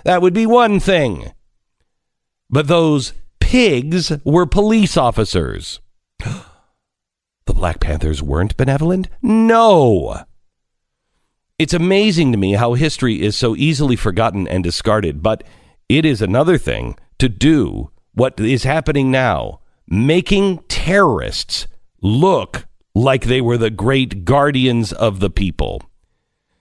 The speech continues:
This popular Black Chanther, uh, Panther chant is nothing compared to their actual actions. They were involved in multiple shootouts, shot several police officers, employed ambush tactics and tried to kill police,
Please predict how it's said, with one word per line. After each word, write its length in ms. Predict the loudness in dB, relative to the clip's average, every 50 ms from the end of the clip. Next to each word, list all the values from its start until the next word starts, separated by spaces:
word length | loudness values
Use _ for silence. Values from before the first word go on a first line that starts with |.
| _ _
This 220 | 0 0 0 0
popular 520 | -2 -2 0 0 0 0 0 0 0 0 -2
Black 420 | -2 0 0 0 0 -2 -6 -10
Chanther, 480 | -6 -2 -2 -2 -2 0 -2 -2 -2 0
uh, 260 | -2 -2 -2 -4 -4
Panther 400 | -2 -2 -2 -2 -2 -2 -4 -4
chant 540 | -4 -4 -2 -2 0 0 -2 -4 -4 -8 -4 -2
is 280 | 0 0 0 -2 -6 -8 -6
nothing 720 | -4 -2 0 2 2 2 0 0 -2 -4 -4 -4 -10 -14 -16 -18 _ _ -4
compared 340 | -2 0 0 0 0 0 0
to 80 | -2 0
their 180 | 0 -2 -2 -2 -2
actual 600 | -2 -2 -2 -4 -4 -4 -2 -2 0 -2 -2 -6 _ _
actions. 720 | -2 -2 -2 -4 -6 -6 -6 -6 -6 -8 -10 -12 -14 -16 -16 -18 -20 -20 _ _ _ _ 0
They 100 | 0 2
were 140 | 2 0
involved 420 | 0 2 2 4 4 4 2 0 -2
in 240 | -2 0 0 2 2
multiple 600 | 2 2 2 2 2 2 0 -2 -2 -2 -4 -4
shootouts, 760 | -4 -4 0 0 2 2 2 0 0 -2 -6 -8 -8 -10 -10 -12 -12
shot 440 | -8 -4 -2 0 0 0 -2 -4 -8
several 460 | -8 -4 -2 -2 0 0 0 -2 0
police 420 | 0 -2 0 0 0 0 0 -2 -2
officers, 580 | -2 -2 -4 -4 -6 -4 -6 -6 -6 -8 -10 -12 -14 -18 -20 -20 _
employed 600 | -2 -2 0 0 0 0 2 4 4 2 2 0 0
ambush 580 | 0 0 0 0 0 0 0 0 0 -2 -6 -6
tactics 580 | -4 -4 -4 -4 -6 -6 -6 -6 -6 -6 -6 -4
and 140 | -4 -4 0
tried 260 | 0 0 0 0 -4
to 80 | -6 -8
kill 320 | -4 -2 0 0 0 0
police, 540 | 0 -2 -2 -2 -2 -4 -4 -6 -10 -12